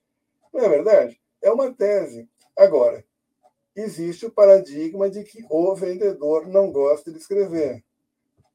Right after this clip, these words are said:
Talvez relatórios, porque o gerente não costuma ler.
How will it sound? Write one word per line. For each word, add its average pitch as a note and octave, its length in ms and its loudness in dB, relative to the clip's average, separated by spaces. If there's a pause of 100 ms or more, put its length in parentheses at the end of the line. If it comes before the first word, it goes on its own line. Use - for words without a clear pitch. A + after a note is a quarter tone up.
(280)
Talvez F3 480 4
relatórios, F#3+ 800 0 (600)
porque C3+ 240 -20
o C3 40 -12
gerente C#3+ 420 -8
não D#3 140 -12
costuma D3+ 420 -12
ler. A2+ 220 -12